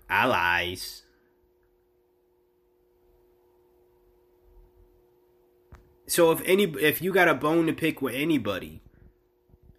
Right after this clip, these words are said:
it's them. Ask them how come they're, they're telling you they're your allies, but they're ignoring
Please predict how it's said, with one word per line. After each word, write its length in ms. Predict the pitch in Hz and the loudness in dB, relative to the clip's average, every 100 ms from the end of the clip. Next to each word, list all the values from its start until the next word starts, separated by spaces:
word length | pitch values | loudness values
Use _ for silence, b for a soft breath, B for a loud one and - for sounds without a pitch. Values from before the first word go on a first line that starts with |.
| _ - _ | _ -20 _
it's 160 | - 127 | -6 -4
them. 460 | 131 147 - - - _ _ _ _ _ _ _ _ _ - | -2 -2 -4 -14 -20 _ _ _ _ _ _ _ _ _ 2
Ask 300 | 147 131 123 | 4 4 0
them 240 | 151 135 | 0 0
how 220 | 120 131 | 2 0
come 340 | 123 131 117 107 | 0 -2 -2 0
they're, 300 | 120 113 - - - - - | 0 0 -6 -20 -14 -12 -10
they're 480 | 139 139 135 127 120 B B | -2 4 6 4 0 B B
telling 340 | - 165 139 127 | -2 0 2 0
you 220 | 160 131 | 0 2
they're 180 | 127 127 | 2 2
your 200 | 123 117 | 0 -2
allies, 680 | 120 135 120 107 104 104 - B - | -2 -2 -2 -2 -4 -6 -12 B -4
but 200 | 123 120 | -4 0
they're 180 | 123 | 0
ignoring 1120 | 120 123 107 104 143 226 165 131 117 113 123 | 0 -4 -4 0 4 4 6 4 2 0 -2